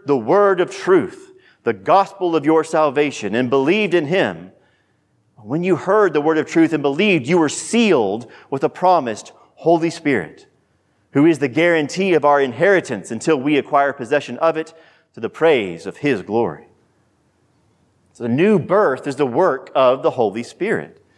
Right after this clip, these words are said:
And the dominant m-, message of, of the letter of James, as in all the rest of the New Testament, and as foretold in the Old Testament,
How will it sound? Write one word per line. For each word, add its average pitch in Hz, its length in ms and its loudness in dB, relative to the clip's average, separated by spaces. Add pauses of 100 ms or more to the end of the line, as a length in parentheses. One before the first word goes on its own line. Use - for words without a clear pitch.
(520)
And 202 100 2
the 220 60 4
dominant 262 480 0
m-, 175 120 -12 (260)
message 147 580 -2
of, 135 220 -4
of 151 80 -2
the 160 100 2
letter 196 320 2
of 135 200 -2
James, 113 760 -4 (800)
as 160 260 0
in 165 100 0
all 165 160 6
the 151 120 -2
rest 170 240 0
of 139 80 -8
the 139 40 -4
New 165 140 0
Testament, 165 720 -4 (840)
and 143 140 0
as 185 220 4
foretold 202 580 4
in 185 80 -2
the 180 120 0
Old 262 180 2
Testament, 98 440 -8